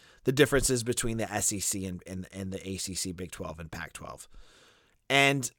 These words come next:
you know, back in the day, it sounded like that deal with E S P N was good. You got your A C C network, which you can watch all those, you know, laser games and all that stupid ads that they give you there. But strap in, folks. You know, it's gonna take a good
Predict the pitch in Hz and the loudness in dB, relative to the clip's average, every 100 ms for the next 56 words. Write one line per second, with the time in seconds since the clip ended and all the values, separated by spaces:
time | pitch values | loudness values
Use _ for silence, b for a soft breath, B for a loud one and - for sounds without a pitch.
0 | _ _ _ _ 165 156 135 120 147 156 | _ _ _ _ 4 8 8 8 10 10
1 | 170 160 123 151 170 127 101 - 143 147 | 8 2 6 10 10 8 4 6 6 6
2 | 143 - 131 - 127 123 131 131 - 123 | 4 4 2 4 4 4 4 2 2 0
3 | 104 139 147 95 - - - 101 98 92 | 2 4 4 2 -8 -10 -14 -10 -6 -2
4 | 90 - 87 104 - 135 127 - 104 - | -2 -2 -2 0 4 6 6 4 0 0
5 | 104 92 98 98 - 98 95 95 - b | -4 -6 -4 -2 0 -2 -2 -4 -6 b
6 | b b _ 104 92 92 131 131 127 120 | b b _ -6 -4 2 4 4 2 2
7 | 127 123 120 104 101 117 113 110 - - | 2 0 -2 -6 -2 2 2 2 2 0
8 | - 123 117 120 120 123 120 127 123 120 | 0 0 2 4 4 2 -2 0 2 4
9 | 127 123 120 120 - - 123 - 202 208 | 4 4 4 4 0 0 4 8 8 8
10 | 170 156 127 113 - - - _ - 143 | 4 6 6 6 4 -2 -4 _ -2 6
11 | 151 135 127 131 - 165 160 175 165 123 | 10 12 10 10 6 6 6 6 4 2
12 | 95 127 135 139 143 | 2 6 10 10 8